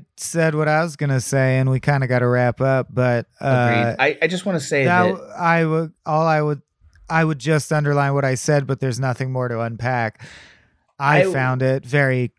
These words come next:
Speaker 1: crisp in a way that feels technical, which I don't necessarily always like. But at the same time,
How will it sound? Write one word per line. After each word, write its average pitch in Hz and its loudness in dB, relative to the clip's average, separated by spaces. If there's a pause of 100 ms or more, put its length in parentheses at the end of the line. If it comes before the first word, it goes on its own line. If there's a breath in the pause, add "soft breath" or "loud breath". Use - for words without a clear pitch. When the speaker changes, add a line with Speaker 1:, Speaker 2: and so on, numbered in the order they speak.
Speaker 1:
crisp 160 -2
in 147 -2
a 143 0
way 143 4
that 131 0
feels 131 -2
technical, 151 0
which 135 -2
I 123 2
don't 131 -2
necessarily 135 -2
always 139 0
like. 143 0
But 131 0
at 123 -4
the 117 -4
same 135 -2
time, 123 -4